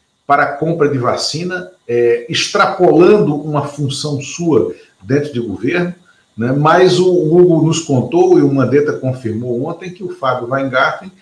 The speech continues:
tentou fazer uma campanha ufanista no início da pandemia, é, que era uma campanha totalmente desconexa com a necessidade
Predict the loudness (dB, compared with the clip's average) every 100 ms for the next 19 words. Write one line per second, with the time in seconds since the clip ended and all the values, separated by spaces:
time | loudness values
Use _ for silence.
0 | _ _ _ _ _ 2 2 4 4 4
1 | 4 2 0 -2 -4 -2 -2 -2 -6 -4
2 | -2 -2 0 0 0 -2 -4 -6 -6 -4
3 | -4 -4 -2 -4 -4 -6 -8 -8 -8 -8
4 | -8 -4 -2 -2 -6 _ _ _ -6 -2
5 | 0 0 -2 0 2 4 2 0 -2 -2
6 | -2 -2 -4 -2 -4 -6 -2 0 0 0
7 | -2 -4 -6 -6 -6 0 0 2 0 -2
8 | -4 -6 -8 -4 -2 -2 -4 -6 -6 -6
9 | -8 -6 -4 -4 -6 -10 -20